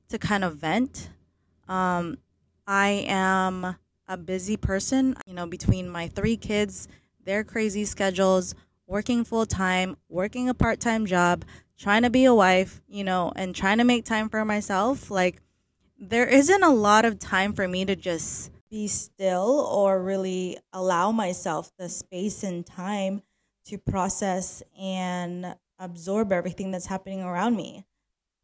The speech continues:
And, you know, I'm really great at talking to myself. So this is a great excuse or reason <laughs> to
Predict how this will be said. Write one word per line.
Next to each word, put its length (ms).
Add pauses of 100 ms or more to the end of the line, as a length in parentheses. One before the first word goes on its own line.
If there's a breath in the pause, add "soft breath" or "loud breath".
(120)
And, 260
you 80
know, 240
I'm 360
really 260
great 260
at 140
talking 340
to 60
myself. 560
So 460
this 240
is 160
a 40
great 360
excuse 840
or 240
reason 540
<laughs> 100
to 140